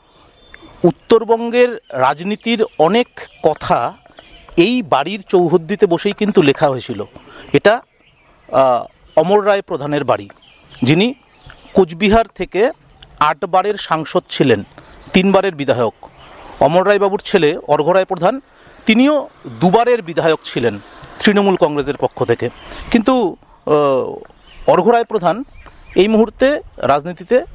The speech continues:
অতটা সক্রিয় নন, সেভাবে তাকে রাজনীতির আঙিনায় দেখা যাচ্ছে না। কিন্তু এই যে বাড়ি, এই বাড়ি থেকে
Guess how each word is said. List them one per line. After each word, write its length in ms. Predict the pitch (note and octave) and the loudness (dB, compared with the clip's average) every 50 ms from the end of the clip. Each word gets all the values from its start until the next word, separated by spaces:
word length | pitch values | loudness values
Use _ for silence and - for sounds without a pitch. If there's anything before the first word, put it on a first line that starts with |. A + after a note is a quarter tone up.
| - - D#3+ | -6 -2 -2
অতটা 240 | D#3+ - G#3 - A3+ - - | 0 0 2 2 0 0 0
সক্রিয় 400 | - D3 - _ - F3+ E3 D#3 C#3 | -4 -4 -4 _ -2 2 2 2 2
নন, 100 | A#2 A2+ A#2+ - | 2 -2 -2 -2
সেভাবে 260 | - E3+ F3+ F#3 G3 G#3 - | -2 0 0 0 -2 -2 -6
তাকে 160 | G#3 - G#3 G#3+ G#3 - - - - - - - B2+ | -4 -2 -2 -2 -2 -4 -12 -20 -20 -10 -4 0 0
রাজনীতির 400 | C3+ D3 C#3+ D#3+ E3+ - G3 F3 D3 | 0 0 -2 -6 -8 -2 0 0 0
আঙিনায় 340 | C#3+ D3+ D3+ D#3+ F3+ B3 C#4+ _ - - - A2+ | 0 -2 -4 -2 -2 -2 -4 _ -18 -12 -4 -2
দেখা 180 | D#3 D3 - E3+ C#3+ | -2 0 0 -2 -4
যাচ্ছে 220 | C3+ - - - B2 G#2 | -4 -6 -8 -10 -10 -10
না। 60 | G#2 - - - - - - - - | -10 -14 -14 -20 -20 -20 -10 -2 0
কিন্তু 240 | A3+ B3 B3+ - C#4+ C#4 C4 - - E3+ G3 | 2 2 2 2 0 -2 -2 -2 -2 -2 -2
এই 80 | A#3 A3+ G#3 | -2 0 -2
যে 60 | A#3+ G#3+ C3+ C#3+ | -2 -2 0 0
বাড়ি, 220 | C#3+ D3 D3+ C3 G#2 - _ _ - - - - - E3 | -2 -2 -4 -8 -12 -16 _ _ -20 -20 -18 -6 -2 0
এই 80 | G#3+ B3 A#3 D#3 | 0 0 2 0
বাড়ি 160 | D3+ C#3+ E3 F#3+ - | 0 -2 -2 -6 -10
থেকে 140 | - A3 G#3+ | -8 -8 -6